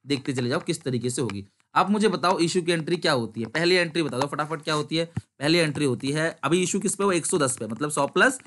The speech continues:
दस। तो आपने इसी को देखना है, आपने कंडीशन यही देखनी है इशू की। तो बैंक अकाउंट डेबिट to debenture application account, कितने डिबेंचर हैं, चार सौ, और एक की कीमत कितनी, कितनी है,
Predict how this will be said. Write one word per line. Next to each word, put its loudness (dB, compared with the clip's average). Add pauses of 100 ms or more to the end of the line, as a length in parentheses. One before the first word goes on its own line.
(200)
दस। -2
तो -2
आपने 0
इसी 2
को 2
देखना 4
है, -6 (300)
आपने 0
कंडीशन 0
यही 4
देखनी 4
है 4
इशू 2
की। -4
तो -6
बैंक -2
अकाउंट -2
डेबिट -2
to 2 (380)
debenture 2 (100)
application 0
account, -4 (240)
कितने 0
डिबेंचर 2
हैं, -2
चार -2
सौ, 2
और 0
एक -2
की -8
कीमत -4
कितनी, -4
कितनी -2
है, 2